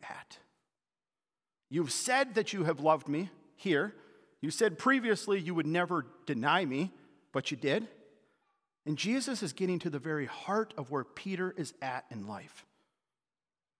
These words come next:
"Peter, do you love me?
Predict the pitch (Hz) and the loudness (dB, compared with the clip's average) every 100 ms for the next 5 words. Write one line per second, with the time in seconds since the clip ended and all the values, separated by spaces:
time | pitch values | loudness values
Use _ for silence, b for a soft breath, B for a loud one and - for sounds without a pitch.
0 | _ _ _ _ _ _ - 170 175 - | _ _ _ _ _ _ -12 -6 -6 -8
1 | - _ _ _ _ _ _ _ _ _ | -20 _ _ _ _ _ _ _ _ _
2 | _ _ - 98 170 - - | _ _ -14 -4 -4 -4 -12